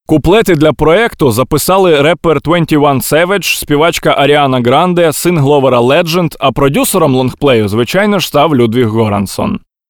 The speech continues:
І критики, і слухачі як один відзначали раптовість і скомканість релізу. Альбом не отримав ніякого промо,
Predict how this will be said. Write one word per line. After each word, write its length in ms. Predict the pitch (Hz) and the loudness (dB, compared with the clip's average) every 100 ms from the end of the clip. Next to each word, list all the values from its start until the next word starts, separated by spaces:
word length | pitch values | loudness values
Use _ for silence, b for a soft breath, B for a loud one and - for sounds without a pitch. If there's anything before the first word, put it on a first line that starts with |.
| _ | _
І 140 | - 196 | -4 -2
критики, 520 | 196 226 220 196 190 | 0 0 0 0 0
і 180 | 170 190 | 0 -2
слухачі 640 | 175 156 156 - 226 220 | 0 0 -2 -2 0 0
як 240 | 151 185 | 0 0
один 280 | 160 151 220 | 0 0 2
відзначали 580 | 160 120 139 - 208 180 | 0 0 -2 0 0 2
раптовість 540 | 135 - 202 226 - 190 | 0 0 0 0 -4 -4
і 100 | 202 | -4
скомканість 680 | - 139 151 165 147 127 139 | -2 0 0 -2 -2 -2 0
релізу. 480 | 147 135 98 104 101 b b b | 2 2 0 -4 -8 b b b
Альбом 440 | - 156 190 269 214 | -2 0 2 2 2
не 80 | |
отримав 440 | 180 165 240 226 143 | 0 0 0 0 0
ніякого 480 | 147 202 185 135 107 | 0 0 0 0 0
промо, 500 | 135 190 180 156 | 0 2 2 0